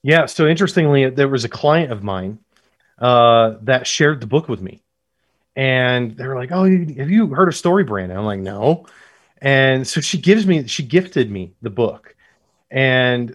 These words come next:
I read the book and I was like, "Holy cow, I've been doing this all wrong. And, like, this is so simple and I've been overcomplicating it. I wonder if this will actually work."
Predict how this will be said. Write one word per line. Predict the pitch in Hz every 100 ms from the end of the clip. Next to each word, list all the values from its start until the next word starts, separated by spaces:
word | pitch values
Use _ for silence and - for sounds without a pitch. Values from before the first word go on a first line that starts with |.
| _
I | 131
read | 139 196
the | 147
book | 113 175 185
and | 139
I | 135
was | 123
like, | 120 110 _
"Holy | _ 196 233 147
cow, | - 208 262 - _
I've | 196
been | 170 117
doing | 135 143
this | 156 170
all | 156
wrong. | 139 135 214 - - _ _ _ _ _ _ 143
And, | 147 143 139 135 113 _ _ _ _ _
like, | 139 139
this | 180 180
is | -
so | 170
simple | - 175 185 156
and | 117
I've | 110
been | 127
overcomplicating | 135 151 143 143 151 156 127 107
it. | 104
I | 127
wonder | 165 202
if | 190
this | 170
will | 143 127
actually | 131 127 104
work." | 101 101 -